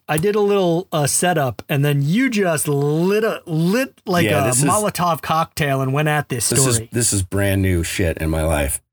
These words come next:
Speaker 2: And he's like,
Speaker 1: All right.
Speaker 2: "We're taking it to the dump tomorrow." And I said, "All right, thanks." Go upstairs.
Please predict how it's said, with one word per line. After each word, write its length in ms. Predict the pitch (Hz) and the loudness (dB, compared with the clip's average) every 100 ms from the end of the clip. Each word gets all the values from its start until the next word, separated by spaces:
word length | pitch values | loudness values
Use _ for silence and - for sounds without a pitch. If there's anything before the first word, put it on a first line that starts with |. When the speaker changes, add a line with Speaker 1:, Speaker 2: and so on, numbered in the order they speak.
| _ _ _ - | _ _ _ -6
Speaker 2:
And 100 | 120 | -2
he's 140 | 120 | 0
like, 200 | 117 107 98 | 0 0 0
Speaker 1:
All 100 | 202 | -2
right. 180 | 143 - | -2 -2
Speaker 2:
"We're 80 | 131 | -2
taking 320 | 147 117 107 | 0 0 -2
it 100 | 95 | 0
to 100 | 101 | 0
the 120 | 90 | 0
dump 260 | 85 87 - | 0 -2 -2
tomorrow." 540 | 90 85 76 71 - - | -2 0 0 -4 -6 -4
And 80 | 98 | -2
I 60 | |
said, 240 | 90 104 92 - | 0 0 -4 -4
"All 120 | 127 | -2
right, 280 | 98 90 90 _ _ _ _ _ - | 0 0 -4 _ _ _ _ _ -2
thanks." 440 | 104 90 - - _ 95 | 0 0 -4 -8 _ -4
Go 200 | 101 101 | 0 0
upstairs. 600 | 95 - 90 78 73 | -2 -2 -2 -2 -2